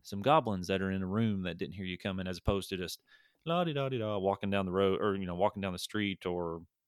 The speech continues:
the, the hallway, and then they'd be able to hear you, and it's like, "Well, blew your surprise."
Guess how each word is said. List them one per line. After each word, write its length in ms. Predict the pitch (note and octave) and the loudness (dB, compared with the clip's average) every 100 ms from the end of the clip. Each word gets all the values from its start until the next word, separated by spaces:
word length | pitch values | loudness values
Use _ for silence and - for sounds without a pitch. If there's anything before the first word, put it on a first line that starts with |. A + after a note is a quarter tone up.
| _ | _
the, 380 | F#2+ E2+ E2+ E2 D#2 | -6 -4 -4 -8 -10
the 80 | |
hallway, 640 | E2 G#2+ G#2+ F#2 F2 F2 F2+ _ _ - | -2 4 6 6 2 -2 -6 _ _ -10
and 80 | F2 | -6
then 60 | |
they'd 140 | F2+ F#2 | -2 2
be 120 | G2 | 4
able 140 | F2 | 2
to 80 | E2 | 0
hear 200 | F2+ G#2+ | -2 -2
you, 160 | F#2+ E2+ | -2 -4
and 140 | F2+ | -6
it's 120 | F2+ | -6
like, 120 | E2 D#2 | -10 -4
"Well, 220 | G#2+ F#2+ | -4 -4
blew 240 | F2+ G#2+ G2 | -10 -4 -4
your 80 | F2 | -4
surprise." 420 | - C2 A#1 | -8 -10 -10